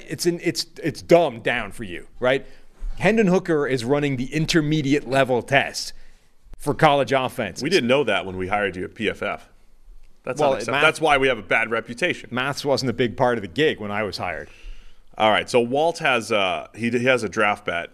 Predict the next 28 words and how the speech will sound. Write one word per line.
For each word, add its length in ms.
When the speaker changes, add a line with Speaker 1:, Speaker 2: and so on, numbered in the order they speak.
Speaker 2:
um, 320
but 120
he's 100
got 180
two 520
on 140
Hooker, 320
and 240
you, 300
you 80
can't 260
have 180
both, 280
Walt. 300
Um, 360
this 160
one's 160
interesting, 380
though. 100
He 160
says 240
the 100
Rams 280
will 80
take 220
him 60
at 100
thirty-six. 580